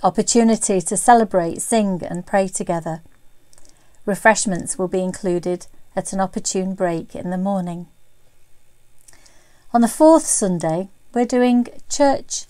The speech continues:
Light, using video and discussion groups around a table, and it provides opportunity to ask questions, exploring life and faith among the church family around tables in small groups.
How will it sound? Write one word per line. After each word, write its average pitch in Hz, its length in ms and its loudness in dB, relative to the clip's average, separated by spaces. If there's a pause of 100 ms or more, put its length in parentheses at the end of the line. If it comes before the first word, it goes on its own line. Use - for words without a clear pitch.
(140)
Light, 165 480 -4 (720)
using 214 480 0
video 202 600 2
and 175 280 -4
discussion 220 500 -2
groups 185 340 -4
around 185 320 -4
a 185 40 -8
table, 180 580 -4 (640)
and 247 120 6
it 277 100 4
provides 294 460 2
opportunity 233 640 0
to - 200 -4
ask 220 300 -2
questions, 180 760 -2 (320)
exploring 196 760 2
life 214 500 0
and 185 220 -6
faith 190 500 2 (400)
among 247 400 8
the 233 140 -2
church - 400 2
family 196 520 2
around 240 440 4
tables 185 600 -2
in 185 200 -4
small 180 320 -2
groups. - 580 -8